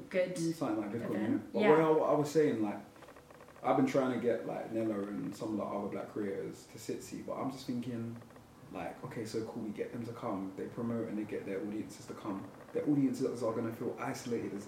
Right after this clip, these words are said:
Speaker 2: F. <laughs> Like,
Speaker 1: Yeah.
Speaker 2: they come through now and they look around and, like, they're the only people like them. They maybe go to the couple of panels that Nella and everyone else is doing,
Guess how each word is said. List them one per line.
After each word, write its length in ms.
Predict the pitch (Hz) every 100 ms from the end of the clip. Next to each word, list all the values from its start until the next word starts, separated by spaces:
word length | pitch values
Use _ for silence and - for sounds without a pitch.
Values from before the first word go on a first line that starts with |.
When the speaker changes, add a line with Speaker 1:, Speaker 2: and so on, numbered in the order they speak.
| -
Speaker 2:
F. 340 | 131 - -
<laughs> 200 | 262 -
Like, 200 | 185 147 143
Speaker 1:
Yeah. 500 | 135 135 131 135 120
Speaker 2:
they 140 | 123
come 220 | 151 135
through 340 | 131 143 147 127
now 320 | 117 107 110
and 100 | 113
they 80 | 113
look 200 | 117 120
around 580 | 113 127 113 104 107 107
and, 220 | 107 107 - 101
like, 280 | 92 -
they're 120 | 117 113
the 120 | 117
only 160 | 120 117
people 240 | 117 113
like 240 | 113 113
them. 340 | 110 110 117 117 - -
They 140 | 117 120
maybe 220 | 131 127
go 180 | 127 123
to 80 | 120
the 60 |
couple 280 | - 123 120
of 120 | 113
panels 280 | 127 120 113
that 160 | - 113
Nella 260 | 120 117
and 320 | 113 113 110 -
everyone 320 | 120 120 117 117
else 180 | 117
is 60 | 120
doing, 480 | 131 123 117 113 113